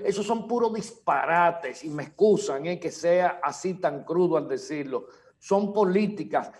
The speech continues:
Aquí tiene la política criminal, que es responsabilidad de la Procuraduría General de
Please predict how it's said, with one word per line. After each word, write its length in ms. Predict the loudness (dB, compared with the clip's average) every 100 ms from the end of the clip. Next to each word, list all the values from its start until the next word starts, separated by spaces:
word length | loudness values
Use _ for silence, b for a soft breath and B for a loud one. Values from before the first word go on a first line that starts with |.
| B -2
Aquí 400 | 0 -2 -6 -2
tiene 560 | -2 0 -4 -6 -6
la 220 | 0 0 2
política 520 | 2 2 -2 -4 2
criminal, 540 | 2 2 2 2 2
que 80 | 0
es 60 | -2
responsabilidad 840 | -2 -2 -2 -2 0 2 4 4
de 80 | 4
la 140 | 0
Procuraduría 640 | -2 -4 -2 -2 -2 -2 -2
General 320 | -2 -2
de 60 | -2